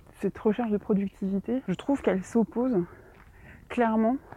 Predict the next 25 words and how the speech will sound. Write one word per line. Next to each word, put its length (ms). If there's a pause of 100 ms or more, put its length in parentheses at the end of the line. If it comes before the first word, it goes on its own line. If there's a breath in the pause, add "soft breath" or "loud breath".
(320 loud breath)
avec, 380
euh, 60
mon 300
ambition 540
actuelle, 440 (140)
alors 160
qui 120
va 140
peut-être 240
évoluer 280
dans 100
le 60
temps, 180
hein, 60
j'en 100
sais 140
rien, 140 (260)
mais, 340
euh, 220
mon 220
ambition 300
actuelle 360
qui 120
est, 220
euh, 80